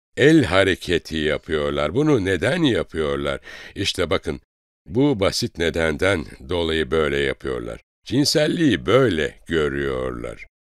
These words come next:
Çocuklar asla, ama asla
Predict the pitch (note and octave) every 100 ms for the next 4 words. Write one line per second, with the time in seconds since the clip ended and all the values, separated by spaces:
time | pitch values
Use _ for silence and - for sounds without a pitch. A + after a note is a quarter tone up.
0 | _ _ - E2+ E2 E2 D#2+ C#2+ G2 -
1 | - A1+ - _ _ _ _ - E2 F2+
2 | - - E3+ - - D2+